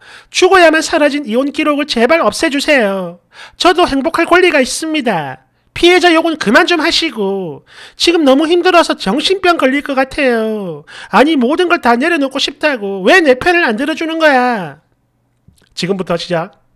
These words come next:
댓글 일 번. 아니,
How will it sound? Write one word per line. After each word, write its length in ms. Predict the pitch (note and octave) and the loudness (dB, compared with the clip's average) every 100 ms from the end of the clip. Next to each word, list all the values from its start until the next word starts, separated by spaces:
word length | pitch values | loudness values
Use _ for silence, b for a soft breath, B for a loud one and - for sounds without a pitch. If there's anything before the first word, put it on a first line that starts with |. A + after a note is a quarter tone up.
| - - - | -20 -20 -14
댓글 220 | F3+ G#3 | -6 -2
일 60 | G3+ | 0
번. 200 | G#3 A#3 _ _ b b b b b b - - - _ _ _ | -2 -4 _ _ b b b b b b -20 -20 -20 _ _ _
아니, 480 | G3 B3+ F#3 B2 G#2+ | 0 0 -2 -8 -16